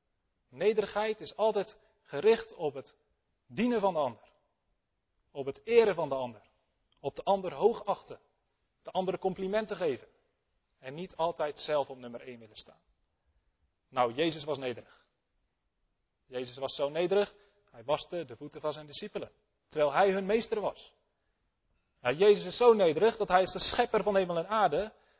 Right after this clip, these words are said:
naar de aarde komt om ons als mensen te dienen. In plaats om door, door ons als mensen gediend te worden. Jezus zei het, wil je leren nederig te zijn? Kom dan naar mij toe.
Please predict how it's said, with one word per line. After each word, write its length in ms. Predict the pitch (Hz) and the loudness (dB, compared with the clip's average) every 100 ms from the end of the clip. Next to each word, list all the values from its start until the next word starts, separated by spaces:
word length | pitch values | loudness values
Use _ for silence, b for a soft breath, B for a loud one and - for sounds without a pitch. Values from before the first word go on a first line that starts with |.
| b | b
naar 140 | 156 147 | 2 2
de 80 | |
aarde 320 | 180 233 226 - | 4 4 4 4
komt 440 | 170 208 220 - _ _ _ _ | 2 2 -2 -16 _ _ _ _
om 140 | 170 | -6
ons 260 | 208 226 202 | 0 0 2
als 160 | 202 | -2
mensen 340 | 202 214 202 214 | -2 -4 -4 -8
te 100 | 220 | -4
dienen. 320 | 240 208 120 _ _ _ _ _ _ _ _ _ _ _ | -4 -4 -8 _ _ _ _ _ _ _ _ _ _ _
In 120 | 127 | -10
plaats 520 | 160 180 196 - - _ _ _ _ _ - | -2 0 0 -6 -16 _ _ _ _ _ -18
om 160 | 143 | -12
door, 200 | 131 135 - - _ _ | -10 -10 -14 -20 _ _
door 200 | 139 139 | -6 -2
ons 260 | 160 202 185 | 0 0 -2
als 200 | 139 - | -4 -4
mensen 420 | 147 165 165 156 | -6 -6 -6 -8
gediend 560 | - 131 113 139 135 - _ _ _ _ | -10 -12 -10 -12 -12 -18 _ _ _ _
te 140 | - | -12
worden. 220 | 123 117 - _ _ _ _ _ _ _ _ _ _ _ | -6 -6 -8 _ _ _ _ _ _ _ _ _ _ _
Jezus 360 | 123 156 151 147 | -4 -4 -4 -4
zei 220 | 160 156 | -2 -2
het, 220 | 117 - _ | -6 -16 _
wil 160 | 139 147 | 0 2
je 160 | 143 143 | 2 4
leren 320 | 196 180 147 | 4 4 4
nederig 380 | 196 226 214 - | 4 6 2 -4
te 100 | 165 | -4
zijn? 360 | 190 226 233 _ _ _ _ _ | -4 -4 -8 _ _ _ _ _
Kom 200 | 170 160 | -4 2
dan 140 | 151 | 2
naar 140 | 147 131 | 2 2
mij 180 | 131 131 | 0 0
toe. 160 | 110 | -6